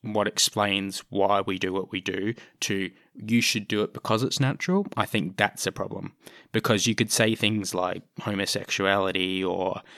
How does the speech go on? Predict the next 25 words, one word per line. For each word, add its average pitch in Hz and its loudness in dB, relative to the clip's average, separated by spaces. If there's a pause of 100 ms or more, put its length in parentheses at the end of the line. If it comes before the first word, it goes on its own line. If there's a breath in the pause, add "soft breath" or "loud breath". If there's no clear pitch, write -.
(280 soft breath)
um, 90 0
overeating 101 4
or 87 -4 (220)
riding 101 6 (100)
dangerous 101 0
skateboards 98 0
or - -14
something 101 -2
like 95 -2
that. 90 -4
They're 170 8
all 170 6
not 147 6
n-, 110 0
natural. 120 2
That 107 2
wouldn't 107 2
help 95 -2
you 107 -2
survive 95 4
or 101 -2
anything 101 -6
like 95 -4
that 95 -2
or 107 -4